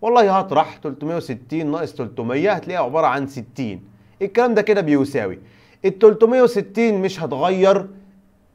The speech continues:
الدالة بتاعتك، فهتنزل زي ما هي بالظبط قا،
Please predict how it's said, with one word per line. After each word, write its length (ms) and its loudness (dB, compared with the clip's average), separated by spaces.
الدالة 440 2
بتاعتك، 440 0
فهتنزل 600 -4
زي 240 0
ما 100 -4
هي 140 -2
بالظبط 480 -6
قا، 360 -2